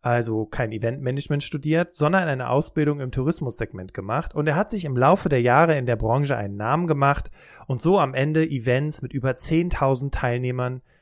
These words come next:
organisiert. Sascha wollte sich auf eine Marketingposition bei einer Bank bewerben und, um das Ende vorwegzunehmen,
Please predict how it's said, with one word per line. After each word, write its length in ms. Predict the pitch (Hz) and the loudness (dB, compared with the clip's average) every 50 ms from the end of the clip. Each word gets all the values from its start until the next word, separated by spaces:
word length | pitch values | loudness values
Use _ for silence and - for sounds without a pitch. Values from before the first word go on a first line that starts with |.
| _ _ _ _ _ | _ _ _ _ _
organisiert. 760 | - 131 123 120 120 120 120 113 117 110 101 - - - - _ _ _ _ _ _ _ _ - - - - - - _ _ _ _ _ _ _ _ _ _ _ _ _ | -2 0 2 2 2 2 2 0 -2 -2 -4 -6 -10 -18 -20 _ _ _ _ _ _ _ _ -20 -20 -20 -20 -20 -20 _ _ _ _ _ _ _ _ _ _ _ _ _
Sascha 480 | - 156 185 202 - 220 226 240 190 | 2 4 4 6 6 4 4 4 4
wollte 280 | 151 147 151 175 175 190 | 4 6 6 6 4 2
sich 240 | 151 143 147 - 160 | 0 -2 -2 -2 -2
auf 80 | 143 | 0
eine 200 | 139 135 131 127 | 0 0 0 0
Marketingposition 1300 | 123 120 120 123 139 170 196 - 190 - 147 131 120 - - 135 113 120 117 - - - 127 123 127 139 | 0 2 4 6 6 6 6 4 0 -2 -2 -2 0 0 0 0 2 0 -2 -4 -2 0 2 2 2 2
bei 80 | 139 135 | 0 0
einer 220 | 139 139 147 156 | 0 2 2 0
Bank 400 | 147 - 131 131 143 139 - - | 2 4 4 4 4 2 0 -2
bewerben 640 | - 120 104 110 95 98 104 107 120 135 156 160 - _ _ _ _ - | -4 -4 -4 -2 -2 -2 -2 -2 -4 -6 -8 -8 -10 _ _ _ _ 4
und, 420 | 160 151 147 147 147 - - - _ _ _ _ _ | 6 6 6 4 2 -4 -8 -12 _ _ _ _ _
um 140 | - 139 131 | -4 -2 0
das 140 | 131 127 - | 0 -2 0
Ende 300 | - 165 196 240 220 185 | 2 2 4 4 2 2
vorwegzunehmen, 960 | - - 127 123 175 - - - - 143 120 117 123 139 156 180 208 - _ | 2 2 2 2 2 2 0 -2 -2 -2 0 0 0 0 0 -2 -4 -8 _